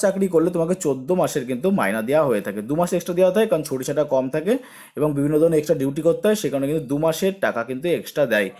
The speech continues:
তাহলে আমরা বলতে পারি বারো মাস চাকরি করলে পুলিশ চাকরিতে আমরা চোদ্দ মাসের মাইনা পাবো। এবার এটা বের করবো কী করে, সেটা হচ্ছে দেখো ইজি ব্যাপার,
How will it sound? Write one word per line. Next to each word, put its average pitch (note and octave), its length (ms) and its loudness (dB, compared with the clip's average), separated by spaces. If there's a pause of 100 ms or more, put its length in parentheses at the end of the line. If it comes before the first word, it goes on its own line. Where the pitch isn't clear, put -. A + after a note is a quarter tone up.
(240)
তাহলে C#3+ 200 0
আমরা E3 140 4
বলতে D#3 240 2
পারি F#3+ 120 4
বারো C#3 220 2
মাস E3 180 0
চাকরি D3 300 -2
করলে D3 240 4
পুলিশ C#3+ 220 0
চাকরিতে C3+ 280 0
আমরা F3+ 140 4
চোদ্দ A#2 240 -2
মাসের B2+ 300 0
মাইনা C3 280 2
পাবো। G#2 260 -2 (420)
এবার E3+ 140 4
এটা G3 120 4
বের G3 140 4
করবো A3 240 6
কী G#3 120 2
করে, A3+ 180 6 (140)
সেটা - 180 -2
হচ্ছে E3+ 140 2
দেখো D3 220 4
ইজি E3+ 240 2
ব্যাপার, E3 260 4